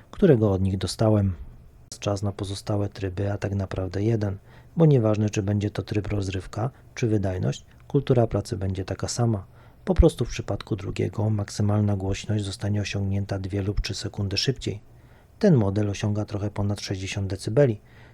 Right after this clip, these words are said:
co nie jest najgorszym wynikiem. Kolejny raz pozdrowienia dla M S I. Jak się macie, chłopaki? Ale zanim zaczniemy bić brawo,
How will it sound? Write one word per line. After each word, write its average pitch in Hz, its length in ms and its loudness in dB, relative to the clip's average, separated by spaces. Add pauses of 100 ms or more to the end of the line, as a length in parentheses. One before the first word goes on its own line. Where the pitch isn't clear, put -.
(120)
co - 160 2
nie 139 180 8
jest 101 160 4
najgorszym 98 480 -2
wynikiem. 104 640 -2
Kolejny 98 440 -2
raz 98 180 -4
pozdrowienia 101 560 -4
dla 98 160 -2
M 107 120 0
S 120 160 -2
I. 127 140 2 (400)
Jak 175 180 4
się 110 120 -2
macie, 101 220 -4
chłopaki? 135 480 4 (1080)
Ale 175 200 8
zanim 101 360 4
zaczniemy 104 440 2
bić 95 180 -6
brawo, 92 480 0